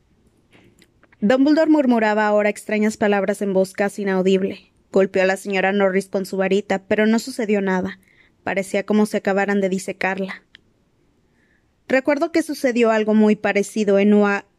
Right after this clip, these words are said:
en Ouagadougou", dijo Lockhart.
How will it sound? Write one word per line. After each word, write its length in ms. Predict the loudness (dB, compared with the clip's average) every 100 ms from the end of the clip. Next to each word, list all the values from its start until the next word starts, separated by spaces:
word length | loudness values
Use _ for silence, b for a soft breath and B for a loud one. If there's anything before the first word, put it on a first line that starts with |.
| _ _ _ _ _ -8
en 160 | 0 2
Ouagadougou", 680 | 2 0 -2 0 2 2 2 b b b _ -10
dijo 360 | -2 -2 2 2
Lockhart. 540 | 2 0 -6 -8